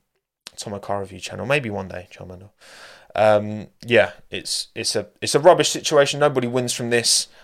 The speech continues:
But at the end of the day, the right decision was made. So thank you all for, for tuning in. Um, I will go grab Minton, because you deserve to see Minton. Minton is here. You been sleeping, mate? Of course he has. Look at how tired he looks. Right, let's put you on my shoulder. Where you?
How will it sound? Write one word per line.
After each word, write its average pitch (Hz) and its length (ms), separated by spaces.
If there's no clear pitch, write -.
But 127 80
at 120 80
the 123 40
end 113 140
of 104 60
the 104 60
day, 101 60
the 98 120
right 104 200
decision 92 380
was 90 160
made. 87 320
So 92 440
thank 135 300
you 120 80
all 110 120
for, 101 340
for - 160
tuning 98 340
in. 95 220
Um, 101 320
I 104 120
will 104 100
go 101 160
grab 90 260
Minton, - 360
because 95 260
you 92 60
deserve - 360
to - 100
see - 140
Minton. - 400
Minton 123 320
is 127 180
here. 95 300
You 160 80
been 185 120
sleeping, 180 420
mate? 131 280
Of - 280
course - 200
he 90 80
has. 85 200
Look 120 100
at 139 60
how 120 80
tired 92 280
he 87 80
looks. - 300
Right, 104 140
let's 139 120
put - 220
you 151 80
on 147 80
my 143 80
shoulder. 117 480
Where 120 120
you? 117 180